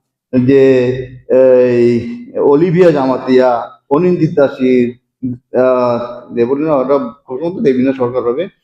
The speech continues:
যাই হোক, অলিভিয়া জামাতিয়া, ডক্টর অলি-, অলিভিয়া জামাতিয়া দুই হাজার একুশ সালে এই কলেজ ছেড়েছে।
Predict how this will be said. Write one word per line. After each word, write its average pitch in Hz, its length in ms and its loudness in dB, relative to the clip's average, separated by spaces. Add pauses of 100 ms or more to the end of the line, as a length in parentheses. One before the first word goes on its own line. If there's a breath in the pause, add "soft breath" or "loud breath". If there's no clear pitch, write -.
(140)
যাই 170 220 2
হোক, 110 80 -2 (340)
অলিভিয়া 185 420 2
জামাতিয়া, 185 760 2 (120)
ডক্টর 160 280 -2
অলি-, 165 200 2
অলিভিয়া 156 340 -2
জামাতিয়া 156 480 -4
দুই 139 120 0
হাজার 143 280 0
একুশ 214 400 -2
সালে 135 360 -2 (460)
এই 143 120 2
কলেজ 135 340 -2
ছেড়েছে। 107 400 -2